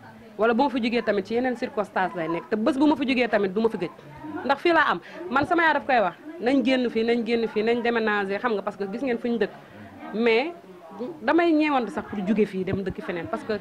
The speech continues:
tellement que tàmm naa fii, bëgg naa fii de trop, ba mooy loolu daal. En tout cas, banlieue bi lañu am de, te banlieue bi lépp a ngi fi nag. Artistes yaa ngi fi, ministre yaa ngi fi,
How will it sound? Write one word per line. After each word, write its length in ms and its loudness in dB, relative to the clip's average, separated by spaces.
tellement 340 4
que 100 -2
tàmm 300 4
naa 160 4
fii, 180 -6
bëgg 240 -4
naa 180 2
fii 140 -6
de 100 -4
trop, 260 2
ba 140 0
mooy 260 4
loolu 220 4
daal. 200 -4
En 140 4
tout 80 -2
cas, 280 4
banlieue 380 4
bi 80 0
lañu 260 -2
am 180 2
de, 120 0
te 80 -4
banlieue 460 2
bi 100 -6
lépp 220 -4
a 40 0
ngi 100 -4
fi 100 -12
nag. 140 -10
Artistes 320 -8
yaa 180 0
ngi 80 -2
fi, 160 -6
ministre 540 -2
yaa 200 0
ngi 120 -2
fi, 240 -8